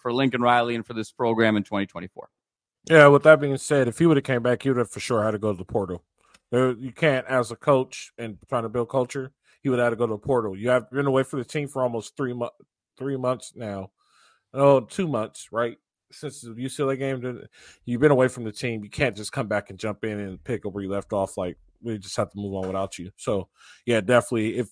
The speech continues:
Speaker 2: that would have been the best thing to do, and it would have sucked. And that's why I told Ryan to get that article ready, 'cause that would have been a big one.
Speaker 1: That would have
Speaker 2: Ryan.
Speaker 1: been, I mean, Fred, the one thing I'll say is, that, I mean, can you imagine just on the flip side there, if he, he chose to come back,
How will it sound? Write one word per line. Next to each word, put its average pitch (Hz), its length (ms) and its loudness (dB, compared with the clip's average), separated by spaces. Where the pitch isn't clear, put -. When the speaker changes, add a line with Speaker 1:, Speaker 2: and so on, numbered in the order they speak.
Speaker 2:
that 156 200 10
would 151 120 8
have 127 80 0
been 131 100 4
the 113 80 -6
best 120 300 0
thing 120 100 -8
to 101 80 -12
do, 123 300 -2
and 117 100 -4
it 117 60 -2
would 110 100 0
have 98 80 -6
sucked. 123 380 2
And 110 140 -6
that's 113 180 -2
why 110 100 4
I - 20 0
told 113 260 0
Ryan 113 380 2
to 117 80 -2
get 123 160 0
that 113 160 6
article 120 320 10
ready, 98 320 2
'cause 95 220 -6
that 113 100 4
would 117 140 4
have 95 60 -6
been 101 120 -4
a 92 60 -8
big 104 200 -2
one. 92 220 -8
Speaker 1:
That 147 140 4
would 170 40 10
have 175 160 10
Speaker 2:
Ryan. 135 60 0
Speaker 1:
been, 120 80 -4
I 139 120 0
mean, 135 280 -4
Fred, 160 280 -2
the 135 140 -2
one 143 160 0
thing 139 140 -2
I'll 117 100 2
say 127 240 -2
is, 107 140 -4
that, - 180 -12
I 123 60 -4
mean, 117 100 -2
can 135 160 0
you 143 160 4
imagine 123 680 2
just 120 260 -8
on 117 160 0
the 101 80 -4
flip 131 260 0
side 110 280 0
there, 107 340 2
if 139 340 0
he, 131 300 -2
he 131 200 -2
chose 160 400 2
to 135 100 -2
come 117 260 2
back, 117 380 4